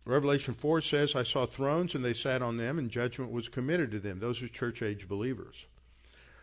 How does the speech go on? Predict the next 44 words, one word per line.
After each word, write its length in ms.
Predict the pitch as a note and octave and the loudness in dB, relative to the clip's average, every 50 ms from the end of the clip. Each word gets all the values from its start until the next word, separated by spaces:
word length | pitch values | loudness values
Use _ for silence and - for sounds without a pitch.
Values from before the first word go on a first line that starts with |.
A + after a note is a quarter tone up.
| - - - - | -20 -20 -4 0
"Then 160 | C#3 D#3+ F#3+ | 2 4 6
I 80 | F#3+ E3 | 6 6
saw 220 | - F3+ E3 D#3+ | 6 6 6 6
the 100 | D3 C3+ | 4 2
souls 360 | - - D#3+ E3 E3+ E3 E3 D#3+ | 4 4 6 6 6 6 4 4
of 100 | B2 A#2+ | 6 6
those 260 | C#3+ C#3 D3+ D3 D3 | 8 8 6 6 4
who 60 | D#3 | 2
had 100 | C3+ A2+ | 2 2
been 140 | C3+ C#3 B2 | 2 2 2
beheaded 420 | B2 A#2+ A#2 C3+ C3+ B2+ C3+ C3 | 2 0 2 2 2 2 2 0
for 120 | - C3 A2 | 0 0 2
their 120 | A2 G#2 | 2 0
witness 360 | G#2 A#2 A#2+ G#2+ A2+ A2 - | 0 0 -2 -2 -2 -2 -2
to 100 | - G#2+ | -4 -6
Jesus 520 | G2+ F2 G#2+ B2 C#3 C#3 C#3+ D3+ C#3+ - C3 | -6 -2 0 0 0 0 -2 -4 -4 -4 -4
and 100 | A2+ G#2 | -4 -4
for 120 | - A#2 | -4 -4
the 100 | G#2 G#2 | -4 -2
word 200 | G2 G#2+ G#2 G2 | -2 -2 -2 -2
of 100 | F#2+ F#2+ | -2 -2
God, 360 | - A#2+ A#2+ C3+ D3 D#3+ C#3+ | -2 0 2 4 2 2 2
who 100 | C3 B2 A2 | 0 -2 -2
had 100 | G2 G#2+ | -2 -2
not 200 | A2 G2 F#2+ G2+ | -4 -4 -4 -2
worshipped 400 | A2+ A#2+ B2+ - - A2 - - | -2 -2 -2 -2 -4 -8 -8 -8
the 60 | F#2+ | -6
beast 340 | F2+ A#2+ C3+ D3+ D3 - B2 | -2 0 0 0 -2 -2 -2
or 60 | A2+ | -2
his 160 | A2 - B2 | -2 -2 -2
image, 380 | C3+ C3 D3+ E3+ E3 D3+ - C#3 | -2 0 2 0 0 0 0 -2
and 80 | A2 | -2
had 100 | G#2+ A2+ | -2 -2
not 180 | A#2 A2+ A2 G2+ | -2 -2 -2 -2
received 360 | A2+ - - B2 A#2 A2+ G#2+ | -4 -2 0 0 -2 -2 -2
his 140 | G#2 - A2 | -6 -6 -4
mark 300 | A2 A2 A2+ A#2 - A#2+ | -4 -2 -2 -2 -4 -6
on 60 | G#2 | -6
their 120 | G2 F#2 | -6 -6
forehead 520 | - - B2+ B2 C3 B2 A#2+ A#2+ A#2 C3+ D#3 | -6 -4 -2 -2 0 0 0 0 0 0 0
or 100 | C#3 G#2 | -2 -2
on 80 | G2 | -4
their 120 | G2 F#2+ G2 | -4 -6 -4
hands. 440 | A#2 A#2+ A#2+ B2 B2+ C#3+ D3+ - | -4 -2 -2 -2 -2 -2 -4 -6